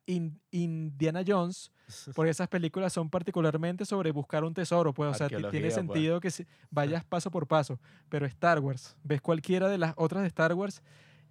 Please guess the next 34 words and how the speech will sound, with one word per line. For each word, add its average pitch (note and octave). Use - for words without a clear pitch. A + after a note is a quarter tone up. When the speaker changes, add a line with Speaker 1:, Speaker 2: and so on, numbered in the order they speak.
Speaker 1:
y D3
son D3+
unas E3+
tramas F3+
súper F3
directas D3+
que F#3+
al D#3+
fin D#3
y -
al E3
cabo F3+
las F#3
arreglas D#3
con E3+
una D#3+
pelea D#3+
de F3
sables D#3+
láser, D#3+
pues. C3+
Speaker 2:
Sí, -
y A2
ahí A2+
es A2+
que C#3
tú D3+
te D3+
das D3
cuenta, C#3
o G#2
sea, A#2
¿quién A#2+
estaba C3+